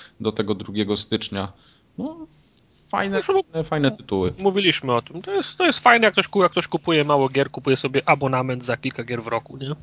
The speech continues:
Speaker 1: Tak jest. Nie, to, to jest, ja teraz tak trochę, y, nie tyle przejrzałem na oczy, co zdałem sobie sprawę, jaki może być, y,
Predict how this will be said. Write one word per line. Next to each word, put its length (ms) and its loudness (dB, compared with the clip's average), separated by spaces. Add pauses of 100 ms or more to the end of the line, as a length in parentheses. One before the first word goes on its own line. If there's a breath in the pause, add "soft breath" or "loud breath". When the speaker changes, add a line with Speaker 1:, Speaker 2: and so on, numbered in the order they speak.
(100)
Speaker 1:
Tak 180 -6
jest. 440 -10 (300 loud breath)
Nie, 140 8
to, 140 8
to 220 4
jest, 360 6 (380 loud breath)
ja 100 4
teraz 240 6
tak 160 4
trochę, 640 4
y, 180 4
nie 140 8
tyle 200 8
przejrzałem 540 6
na 120 6
oczy, 260 2
co 480 4
zdałem 300 6
sobie 220 0
sprawę, 440 4
jaki 260 2
może 200 2
być, 600 -2
y, 380 -4